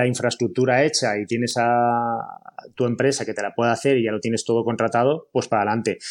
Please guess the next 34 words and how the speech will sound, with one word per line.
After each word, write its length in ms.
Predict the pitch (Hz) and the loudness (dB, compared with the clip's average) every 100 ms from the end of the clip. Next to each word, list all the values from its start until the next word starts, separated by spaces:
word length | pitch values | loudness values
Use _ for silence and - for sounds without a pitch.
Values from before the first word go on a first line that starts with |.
| - - _ | -12 -14 _
Pero 180 | 135 127 | 0 2
en 40 | |
mi 100 | 127 | 2
caso 260 | 131 131 139 | 2 2 2
ahora 120 | 139 | 2
me 80 | 131 | 0
apetecía 540 | 123 127 127 127 127 131 131 123 117 107 98 _ _ | -2 -2 0 2 2 2 2 2 0 -2 -8 _ _
parar 240 | - 113 123 | -4 -2 0
un 140 | 131 | 0
poco 420 | 123 120 147 156 - | -2 0 0 0 -2
y 100 | 120 | -8
no 100 | 117 | -6
meterme 440 | 113 113 117 120 | -6 -4 -2 -2
en 80 | 117 | -2
reformas, 640 | 110 107 104 101 92 - - | -4 -6 -4 -6 -8 -10 -6
de 80 | 110 | -2
momento. 520 | 104 104 107 98 90 - _ - | -2 0 0 -2 -6 -10 _ -4
Más 220 | 120 131 | 0 4
adelante, 480 | 151 143 147 147 185 | 4 4 2 2 0
si 120 | 143 | 0
me 100 | 123 | 0
sale 400 | 117 131 165 233 | 2 2 2 0
otro, 360 | - 131 - 208 | -2 0 0 -2
que 120 | 131 | -2
coja 200 | 120 117 | -2 0
otra 120 | 123 117 | 0 0
vez 120 | 113 | 0
impulso, 380 | 113 131 127 160 | -2 0 0 -2
sí 120 | 123 | -2
que 100 | 120 | -2
lo 100 | 110 | 0
quiero 140 | 110 | 0
hacer 180 | 104 123 | -2 -2
porque 260 | 110 110 110 | -2 -2 -4